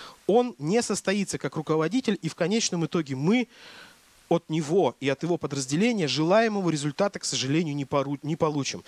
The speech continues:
И здесь очень тонкий такой романтический какой-то момент, потому что, «Ну он же классный, он же старается, о, ведь это действительно полезно, то, что он делает».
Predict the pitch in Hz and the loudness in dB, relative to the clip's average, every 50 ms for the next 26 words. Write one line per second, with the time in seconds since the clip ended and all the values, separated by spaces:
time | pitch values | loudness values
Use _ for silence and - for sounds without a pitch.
0 | - - - - - - 180 170 147 135 170 220 - - - 202 240 247 - 247 | -14 -14 -14 -14 -8 -4 -2 -2 0 0 0 0 0 2 2 2 2 2 2 0
1 | 208 175 - - 202 233 240 - - 190 - 165 - - 175 160 156 151 156 165 | 0 0 0 2 2 2 0 -2 -6 -6 -4 -4 -2 0 2 2 2 2 2 0
2 | 165 170 - 208 214 196 - 185 - - - 170 - 160 - - 170 151 - 156 | -2 -2 -2 -4 -2 -2 -2 -4 -4 -4 -4 -4 -2 -2 -2 -2 -2 -2 -2 -2
3 | 156 160 160 175 214 208 185 - 175 151 - - 151 127 - - - - - - | -2 -2 0 0 0 -2 -2 -4 -6 -6 -4 -4 -6 -6 -8 -10 -16 -18 -10 -4
4 | - 156 180 208 214 220 180 175 202 - - 180 185 185 180 165 - - - 113 | -2 0 2 2 2 2 0 -2 -4 -4 -2 0 0 2 2 0 -2 -4 -8 -8
5 | 101 92 - - 185 208 202 160 190 175 - - 175 170 160 156 151 143 131 117 | -10 -6 -2 -2 -2 0 0 -2 -2 -4 -2 -2 -2 0 0 0 0 0 -2 -2
6 | - - - - - _ _ - 202 240 - _ - 165 170 190 180 160 - 202 | -4 -6 -10 -14 -16 _ _ -2 -2 -2 -2 _ -14 -8 -4 -4 -2 -2 -2 -2
7 | - 202 180 190 190 - 226 240 - 214 214 - - 196 185 180 196 202 170 151 | -2 -2 -2 -2 -2 0 -2 -2 0 -2 -2 0 2 2 4 4 4 4 2 0
8 | 160 143 - 151 139 - - 147 135 127 127 123 123 113 110 95 | -2 -4 -4 -4 -6 -4 -4 -4 -4 -4 -2 -2 -2 -2 -2 -4